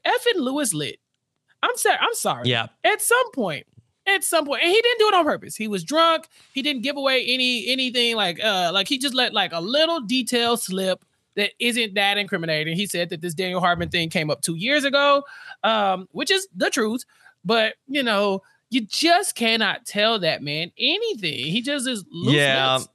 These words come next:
Speaker 2: this is a little bit more of a case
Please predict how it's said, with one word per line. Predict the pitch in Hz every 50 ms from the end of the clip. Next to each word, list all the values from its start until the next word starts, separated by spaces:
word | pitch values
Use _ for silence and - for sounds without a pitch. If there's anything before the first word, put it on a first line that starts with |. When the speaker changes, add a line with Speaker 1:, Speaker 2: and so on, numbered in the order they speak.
| _ _ _
Speaker 2:
this | 131 131 117 165 175 - -
is | 196 180
a | 180 190
little | 185 170 160 165 170 175 175 180 175
bit | 156 175 165 147
more | 147 151 143 139 143 143 143 139 135 117
of | - 131 135 135 131 131 117
a | 127
case | - - - 127 123 123 123 123 - -